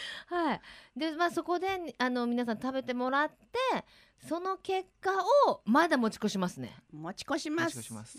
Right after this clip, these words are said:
Speaker 2: じれったいですよ。
Speaker 1: もう来年の話するのやだな。平成二十七年の二月十三日、宗像ユリックスで開催する宗像食との地域フォーラム。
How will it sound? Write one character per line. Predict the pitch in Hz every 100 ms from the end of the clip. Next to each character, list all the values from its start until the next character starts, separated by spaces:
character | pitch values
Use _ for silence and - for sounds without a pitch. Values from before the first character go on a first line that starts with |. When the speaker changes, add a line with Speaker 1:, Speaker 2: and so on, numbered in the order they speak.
| 208
Speaker 2:
じ | 175 247
れ | 415
っ |
た | - 508
い | 294
で |
す | - 160
よ。 | 170 494
Speaker 1:
も | 214 262
う |
来 | 233 254
年 | 277
の | 277
話 | 285 302
す | -
る | 269
の | 247
や | 214 226
だ | 262
な。 | 214 185 - - -
平 | 269 285
成 | 330
二 | 320 302
十 | 285 220 185 _ _ -
七 | 202 247 320
年 | 320 233 151
の | 135 - -
二 | 175
月 | 220 240 208
十 | 196 196
三 | 196 180
日、 | 151 - -
宗 | - 226 330
像 | 330 320
ユ | 277 262
リ | 262
ッ |
ク | - 202
ス | -
で | 147
開 | 196 185
催 | - 170
す | 156 202
る | - - - -
宗 | 240 392 415 320
像 | 202
食 | - 208 -
と | - 370 370 - _
の | 220 269 247 170 - _
地 | - 269
域 | - 254 240 -
フ | 208 208
ォ |
ー | 156 -
ラ | -
ム。 | 107